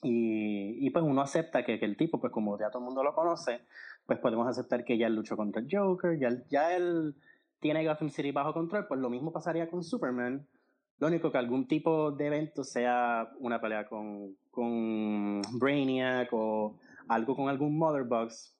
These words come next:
pues crea algún tipo de ruptura donde los, eh, la versión del Justice League de Kingdom Come empezaran a llegar a, al Earth,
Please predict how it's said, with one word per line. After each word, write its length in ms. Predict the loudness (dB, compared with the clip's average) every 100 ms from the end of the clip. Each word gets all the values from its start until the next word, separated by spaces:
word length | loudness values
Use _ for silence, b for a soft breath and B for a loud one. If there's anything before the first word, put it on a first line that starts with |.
| _
pues 520 | -2 -2 -2 -10 -20 _
crea 260 | -2 0 0
algún 240 | -2 -2
tipo 200 | -2 -2
de 80 | -2
ruptura 420 | -2 -2 -2 0
donde 580 | 0 0 -2 -2 -2 -6 b b b b _
los, 680 | 2 2 2 -2 -8 -16 _ _ _ _ _ _ _
eh, 300 | 0 2 2 2
la 80 |
versión 420 | 0 -2 -2 -2 0
del 220 | 0 0
Justice 360 | -2 -6 -6
League 280 | -2 -2 -4 _
de 540 | -14 -2 2 2 0 0
Kingdom 360 | 0 0 -2 -2
Come 460 | 0 0 0 -4 b b b b _ _
empezaran 680 | -4 -2 -4 2 2 2 0
a 80 |
llegar 420 | 0 2 0 -2 -4
a, 800 | 0 0 0 0 0 -2 -6 -12 -4
al 280 | -2 -2 0
Earth, 280 | 0 -2